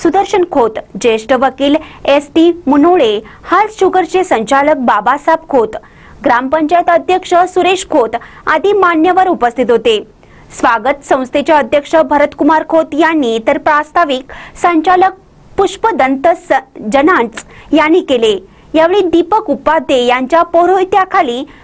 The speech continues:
पूजाविधी कार्य, तर फोटोपूजन संचालिका सौ पद्मावती खोत यांच्या हस्ते करण्यात आले. नूतन संस्थेचे उद्घाटन रावसाहेब पाटील यांच्या हस्ते फीत कापून करण्यात आले, तर संगणक विभागाचे उद्घाटन जयकुमार खोत,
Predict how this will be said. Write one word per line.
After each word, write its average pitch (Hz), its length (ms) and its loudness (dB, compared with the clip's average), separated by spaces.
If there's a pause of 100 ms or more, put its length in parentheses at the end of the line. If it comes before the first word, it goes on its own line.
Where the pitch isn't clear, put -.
(140)
पूजाविधी 349 560 2
कार्य, 254 540 0 (480)
तर 403 100 2
फोटोपूजन 370 840 0
संचालिका 349 760 0
सौ 381 200 0
पद्मावती 381 720 0
खोत 320 260 0
यांच्या 254 420 0
हस्ते 302 280 -2
करण्यात 233 380 0
आले. 220 220 0 (760)
नूतन 254 420 0
संस्थेचे 311 440 0
उद्घाटन 330 580 0 (280)
रावसाहेब 320 560 0
पाटील 349 460 0
यांच्या 311 300 0
हस्ते 311 420 2 (120)
फीत 359 120 2 (120)
कापून 370 360 0
करण्यात 240 400 -2
आले, 220 280 0 (580)
तर 269 140 2
संगणक 320 600 0
विभागाचे 311 540 0
उद्घाटन 339 600 0 (380)
जयकुमार 403 540 2
खोत, 262 220 2